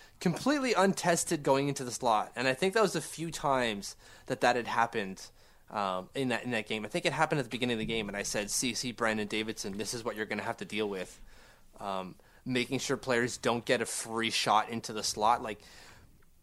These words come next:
an attacking player shouldn't be able to just kind of go into the slot area. And it's not like he had a defender on his back.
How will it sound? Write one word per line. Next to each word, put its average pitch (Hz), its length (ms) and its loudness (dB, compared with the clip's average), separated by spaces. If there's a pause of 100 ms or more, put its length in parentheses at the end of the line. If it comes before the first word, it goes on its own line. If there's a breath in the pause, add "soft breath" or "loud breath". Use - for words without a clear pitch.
(300)
an 143 140 4
attacking 202 560 2
player 165 420 6
shouldn't 185 480 2
be 160 160 2
able 156 220 4
to 165 100 0
just 143 220 0
kind 147 200 2
of 120 260 0
go 131 280 8
into 131 280 0
the 117 120 -6
slot 117 360 0
area. 104 360 -4 (340 soft breath)
And 147 100 4
it's 151 140 2
not 214 120 8
like 254 140 4
he 240 60 2
had 202 100 6
a 180 40 2
defender 156 400 2
on 143 100 2
his 127 140 -2
back. 156 400 2